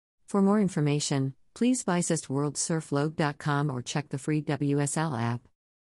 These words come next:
This event is proudly supported by G W M, Rip Curl,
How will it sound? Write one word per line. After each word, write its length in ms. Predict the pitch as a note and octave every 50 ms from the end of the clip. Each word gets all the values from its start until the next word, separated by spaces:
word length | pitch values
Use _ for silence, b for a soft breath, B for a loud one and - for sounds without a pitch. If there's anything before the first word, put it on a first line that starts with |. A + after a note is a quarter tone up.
| _ _ _ _ _ _ -
This 220 | G3 G3+ G3 -
event 300 | F#3+ F3 F#3 F3+ F#3 -
is 120 | D#3+ C#3+ -
proudly 420 | - - D#3 C#3+ D3 C#3+ D3+ C#3
supported 500 | C3 - D3+ - - E3 D#3 D3+ D#3+ C#3+
by 160 | - C3 B2
G 220 | B2 - - D#3 D#3+
W 400 | - F3+ D#3+ D#3 D#3+ C#3+ C#3 C3+
M, 300 | C#3 C3+ C#3+ D3 F3 F#3+ - -
Rip 220 | D3+ E3 D#3+ D#3+ -
Curl, 400 | - D#3 C#3 C3 C3 C3 C3